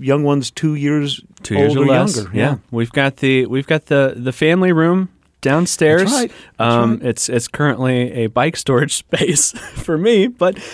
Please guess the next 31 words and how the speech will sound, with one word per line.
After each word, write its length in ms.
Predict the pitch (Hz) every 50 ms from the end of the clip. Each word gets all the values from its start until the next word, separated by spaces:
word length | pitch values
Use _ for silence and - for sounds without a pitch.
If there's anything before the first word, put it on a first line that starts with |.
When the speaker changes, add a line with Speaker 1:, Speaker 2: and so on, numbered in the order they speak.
| - - - - - _ _ _ -
Speaker 2:
we'll 120 | 269 359
find 200 | 349 370 359 -
some 160 | - 277 220
room 140 | 214 214 214
in 100 | 214 208
there. 220 | 208 214 226 277 262
We'll, 160 | 262 262 262
Speaker 1:
There 100 | 202 403
you 80 | 240
Speaker 2:
we'll, 160 | 262 330 349 359
Speaker 1:
go. 80 | -
Speaker 2:
I 60 | 233
can 140 | 220 - 214
move 180 | 196 180 151 127
the 40 | 113
bike 280 | 123 110 110 110 -
for, 360 | - - 127 117 113 110 101
for 200 | 98 - 117 113
a 40 | 98
nursery. 440 | 90 87 82 80 - - 76 101 - _ -
Speaker 1:
All 80 | - 254
Speaker 2:
Happy 160 | 330 - 330 262
Speaker 1:
right. 80 | -
Speaker 2:
to 60 | 185
do 100 | 165 160 156
Speaker 1:
I 20 |
love 80 | 175 160 156
Speaker 2:
that. 100 | 127 104
Speaker 1:
that 40 | 101 101
idea. 300 | 101 - - 104 98 - _ - - - - - - -
Hey, 300 | - 175 185 185 160 117